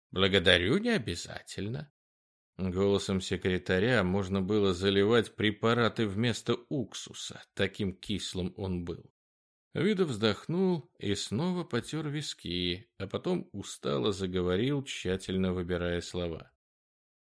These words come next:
Показания Гера Есенинского очень интересны, однако их следует проверить и соединить с теми сведениями,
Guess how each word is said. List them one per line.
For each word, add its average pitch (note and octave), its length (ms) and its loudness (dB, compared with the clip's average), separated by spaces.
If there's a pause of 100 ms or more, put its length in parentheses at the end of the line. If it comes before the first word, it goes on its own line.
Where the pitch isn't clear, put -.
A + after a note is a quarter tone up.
(200)
Показания G2+ 840 4
Гера F#2 760 4 (160)
Есенинского F#2 1300 -4 (100)
очень D3 360 -4
интересны, - 840 -6 (260)
однако B2+ 640 -2
их G#2+ 180 0
следует A2 680 -2
проверить F#2+ 800 0
и A2+ 100 -2
соединить G#2+ 800 -2
с - 120 -10
теми A2+ 280 -2
сведениями, F2+ 960 -6